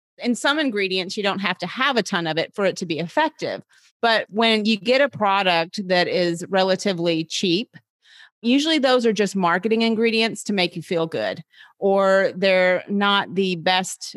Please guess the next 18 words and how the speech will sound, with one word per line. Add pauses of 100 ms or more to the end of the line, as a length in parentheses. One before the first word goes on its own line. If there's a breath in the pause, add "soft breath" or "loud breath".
(140)
quality
of
ingredients (120)
in
that
category.
So, (160)
you
know,
I
do (140)
like
things
like
ceramides, (420 loud breath)
but,
you
know,